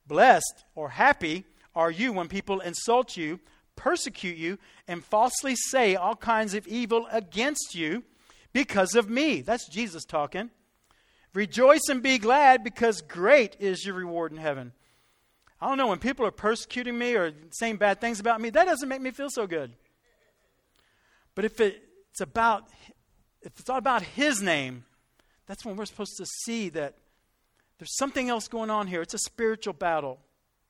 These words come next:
It's a spiritual war. I believe we're in the boiling point in time where if you say things like, "Jesus is the way, the truth, and life. No one comes to the Father except by me," you're basically saying Jesus is the only way,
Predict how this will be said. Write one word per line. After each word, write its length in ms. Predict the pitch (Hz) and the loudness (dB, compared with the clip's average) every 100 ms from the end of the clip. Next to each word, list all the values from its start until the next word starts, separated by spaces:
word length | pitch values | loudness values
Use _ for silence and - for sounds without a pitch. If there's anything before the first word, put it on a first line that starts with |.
| _ | _
It's 140 | - - | -18 -12
a 60 | |
spiritual 580 | - - 208 196 196 180 | -12 -8 -2 -2 -4 -8
war. 380 | 170 165 156 127 _ _ _ _ _ _ _ _ _ _ _ _ _ _ - - _ _ | -6 -4 -6 -8 _ _ _ _ _ _ _ _ _ _ _ _ _ _ -20 -20 _ _
I 140 | - 180 | 0 2
believe 260 | 226 240 | 4 2
we're 220 | 214 226 226 | 2 0 0
in 80 | |
the 60 | 208 | -2
boiling 420 | 175 202 220 196 | -4 0 0 -2
point 460 | - 170 135 135 - _ - | -4 -6 -8 -12 -20 _ -12
in 160 | 185 | -12
time 520 | 190 226 202 151 139 147 _ _ _ _ _ | -4 0 2 2 -2 -10 _ _ _ _ _
where 200 | 170 165 | -10 -10
if 100 | 165 | -4
you 100 | 226 | -4
say 260 | - 233 226 | 0 4 4
things 440 | 226 214 202 196 - | 2 -2 0 -4 2
like, 720 | 185 170 160 - - - - _ _ _ _ 127 | 6 6 4 -2 -14 -20 -20 _ _ _ _ -6
"Jesus 400 | 160 214 226 247 | -2 -2 -2 -2
is 120 | 202 | -2
the 80 | 226 | 4
way, 300 | 226 262 180 | 8 8 6
the 100 | 247 | -2
truth, 300 | 226 240 240 | -4 -4 0
and 100 | 208 | 4
life. 400 | 254 214 - 180 | 6 6 0 -8
No 160 | 175 | -2
one 140 | 233 226 | -2 0
comes 280 | 233 233 | 2 2
to 80 | - | 0
the 120 | 208 | -6
Father 340 | 202 240 254 190 | -2 0 2 0
except 280 | - 220 185 | -2 -2 0
by 140 | 196 | 0
me," 160 | 185 240 | 0 -2
you're 160 | 170 | -2
basically 340 | 156 202 220 - | -2 -2 -4 -8
saying 220 | 196 175 | -6 -6
Jesus 280 | 156 190 175 | -10 -10 -12
is 80 | 156 | -10
the 80 | 175 | -8
only 140 | 165 | -4
way, 220 | 220 254 | -2 -2